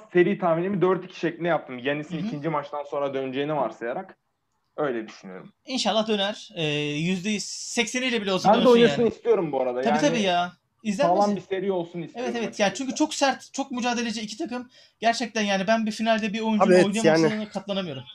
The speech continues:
Speaker 2: Buyur
Speaker 3: Ya
Speaker 2: abi, sen
Speaker 3: kesinlikle
Speaker 2: söyle
Speaker 3: mesela
Speaker 2: fikrini.
Speaker 3: ya ben de full sağlıklı olsun istiyorum yani takımlar. Çünkü hani biz de hani bu işin bir parçasıyız ve dönüp baktığında güzel bir hatıra olarak kalacak. O yüzden hani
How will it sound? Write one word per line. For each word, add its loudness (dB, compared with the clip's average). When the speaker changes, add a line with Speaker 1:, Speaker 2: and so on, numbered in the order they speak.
Speaker 2:
Buyur 0
Speaker 3:
Ya 8
Speaker 2:
abi, 0
sen 6
Speaker 3:
kesinlikle 4
Speaker 2:
söyle 6
Speaker 3:
mesela 4
Speaker 2:
fikrini. -6
Speaker 3:
ya -4
ben 4
de 0
full -10
sağlıklı -2
olsun -6
istiyorum -10
yani -4
takımlar. 2
Çünkü 0
hani 2
biz -4
de 6
hani 4
bu 4
işin 2
bir 0
parçasıyız 0
ve 4
dönüp 0
baktığında -4
güzel 0
bir 0
hatıra 0
olarak -14
kalacak. -12
O 2
yüzden -6
hani -6